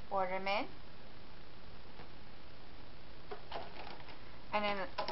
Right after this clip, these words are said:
a butterfly ornament. And it's got lots of glitter on it, so it looks like this.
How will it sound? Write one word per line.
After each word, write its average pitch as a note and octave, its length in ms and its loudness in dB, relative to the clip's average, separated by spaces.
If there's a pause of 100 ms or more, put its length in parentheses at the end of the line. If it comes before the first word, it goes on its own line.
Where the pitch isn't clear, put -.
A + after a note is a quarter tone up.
(160)
a G3 60 4
butterfly G3+ 800 10 (160)
ornament. G3+ 640 6 (2250)
And F#3 160 2
it's F3+ 240 0
got F#3+ 320 6
lots G3 300 12
of A#3 100 0
glitter F3+ 440 8
on D#3+ 180 8
it, B3+ 180 2 (440)
so G#3 80 4
it F#3 120 6
looks F3+ 280 2
like F3 160 2 (140)
this. E3+ 260 2